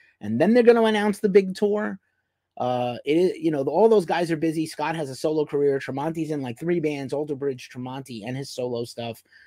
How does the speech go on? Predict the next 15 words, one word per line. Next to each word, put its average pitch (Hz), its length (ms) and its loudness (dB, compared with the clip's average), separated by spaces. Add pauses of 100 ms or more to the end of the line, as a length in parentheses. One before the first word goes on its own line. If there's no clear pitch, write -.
(300)
So, 156 440 6 (180)
um, 135 680 -6 (420)
I'm 233 140 4
not 247 160 4
too 220 160 4
upset 240 380 0
that 233 120 2
Creed 240 240 0
is 214 100 -2
coming 208 280 -2
back. 196 340 -2 (440)
They 160 180 -4
have 160 240 -6
their 165 160 2
fans. 180 680 -6